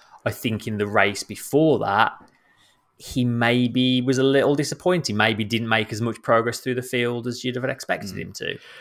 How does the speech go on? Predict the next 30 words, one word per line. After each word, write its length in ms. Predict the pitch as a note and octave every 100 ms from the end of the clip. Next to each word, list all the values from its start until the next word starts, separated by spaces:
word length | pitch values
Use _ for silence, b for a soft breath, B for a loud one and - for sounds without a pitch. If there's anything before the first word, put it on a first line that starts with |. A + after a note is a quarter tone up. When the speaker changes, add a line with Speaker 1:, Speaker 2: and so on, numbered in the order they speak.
| B B _ _ _ _ _ - _
Speaker 1:
Like, 200 | D#3 D3
still 240 | - G3
very 240 | D3+ C#3 B2+
good 140 | G#2+
drive, 460 | F#2+ C#3+ B2+ F#2+ F#2
but 100 | A2+
I 40 | G2+
think 260 | - B2
I 60 | A#2+
expected 500 | A2 - A2 - A2
a 40 | G#2
little 500 | G#2+ G#2+ - - G2+
more 360 | G#2 A#2 A2
than 140 | G#2 A2
him, 280 | G2 G#2+ A2 _ _ B2
uh, 160 | A#2 A2
a 40 | G#2
little 180 | A#2
more 180 | A2 A2+
from 300 | - - G#2+
him. 240 | G2+ G#2+ G#2+ _ _ _ _ _ _ _ _ _ _ -
Speaker 2:
Hmm. 300 | G#2 F#2+ F#2+ A#2+
Speaker 1:
Um, 1200 | B2 A#2 A#2+ B2 A#2+ A#2+ A#2+ A#2+ A#2+ A#2+ A#2+ - _ _ _ _ _ _ _ _ _ _ _ _ _ _
Speaker 2:
I, 520 | C3+ C#3 C3+ B2+ G#2 - -
I 240 | C3 B2+
can't 360 | A#2+ A#2+ A2+ -
see 180 | - G#2+
past 280 | G#2 - -
Verstappen. 460 | - G2+ - F#2 b b b -
Speaker 1:
Really? 640 | D#3 G#3 G3 A2+ G2 - A#2+